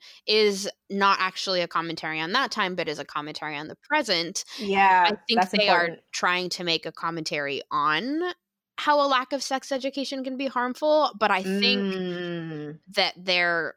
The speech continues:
Speaker 1: that commentary here ultimately lacks teeth.
Speaker 2: Yeah.
Speaker 1: Like, it doesn't have enough bite to me. It's like, yeah, I
Speaker 2: Yeah.
Speaker 1: get it. When you don't tell someone anything, then they do something stupid.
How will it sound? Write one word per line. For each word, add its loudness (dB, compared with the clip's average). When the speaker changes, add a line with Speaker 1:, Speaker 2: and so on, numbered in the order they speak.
Speaker 1:
that -2
commentary -4
here -2
ultimately -8
lacks -6
teeth. -10
Speaker 2:
Yeah. 4
Speaker 1:
Like, 2
it -6
doesn't 0
have -2
enough -2
bite -2
to -6
me. -10
It's -10
like, 0
yeah, 2
I 6
Speaker 2:
Yeah. 4
Speaker 1:
get 2
it. 0
When -6
you -2
don't -2
tell -2
someone -4
anything, -2
then -6
they -4
do -8
something -10
stupid. -8